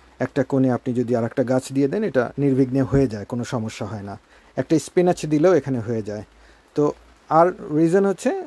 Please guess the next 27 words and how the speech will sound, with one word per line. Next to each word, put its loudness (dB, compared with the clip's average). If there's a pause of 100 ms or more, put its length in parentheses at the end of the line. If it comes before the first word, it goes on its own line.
যে 2
আমরা 0
যে 0
বাগস, 0
কম্পেনিয়ন -2
প্ল্যান্টিংয়ের -2
পজিটিভ 2
সাইড 0
হচ্ছে -2
যে -2 (320)
কোনো 2
কোনো, 0 (360)
আহ, 0 (100)
এই 0
প্ল্যান্টগুলো 2
এটা 2
ডিটারেন্ট 4
হিসেবে -2
কাজ -4
করে, -6 (140)
স্লাগ, 4
স্নেল -2
কিংবা -4
অন্যান্য -2
ইনসেক্ট -4
এসে, -4
আহ, -6